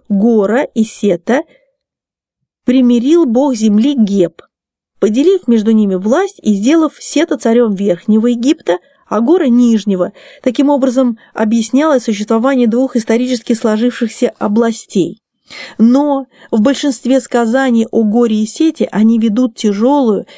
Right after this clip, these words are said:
и непримиримую борьбу, окончившуюся полной победой Гора. В первом поединке Гор потерпел поражение, Сет вырвал ему глаз.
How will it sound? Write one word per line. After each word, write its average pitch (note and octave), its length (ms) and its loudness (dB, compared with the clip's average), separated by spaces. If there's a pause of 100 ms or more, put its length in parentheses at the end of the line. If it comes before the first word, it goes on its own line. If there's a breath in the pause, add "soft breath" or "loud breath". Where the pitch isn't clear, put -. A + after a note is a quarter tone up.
(100)
и A3 100 2
непримиримую A3+ 680 2
борьбу, G3+ 460 -2 (200 soft breath)
окончившуюся A#3+ 1000 -2 (200 soft breath)
полной B3 340 2
победой F#3+ 440 -2
Гора. F3+ 420 -6 (480 loud breath)
В - 100 -20
первом C#4 320 0
поединке B3+ 480 0
Гор A#3 240 2
потерпел A#3+ 540 -2
поражение, B3 580 -2
Сет B3+ 340 -2
вырвал A#3+ 380 0
ему B3+ 320 2
глаз. B3 540 -4